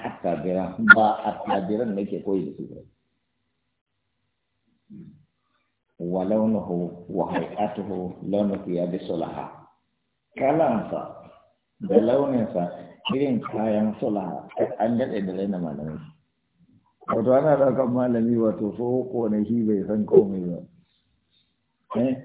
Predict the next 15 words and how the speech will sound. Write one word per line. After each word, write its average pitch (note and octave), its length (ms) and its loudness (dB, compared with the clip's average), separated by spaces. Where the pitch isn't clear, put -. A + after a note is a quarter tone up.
a A2+ 160 2
fentin D#3 480 0
kayan. F2+ 380 -4
Fentin G#3 540 4
kayan D3+ 460 0
in C3+ 160 -4
ka - 240 -2
kalla G2 640 0
ba G2+ 80 -2
ka E2+ 180 0
sani A2 300 -2
ba, F2+ 320 -6
sai B2 180 4
ga G#2+ 140 0
wannan D#3+ 640 0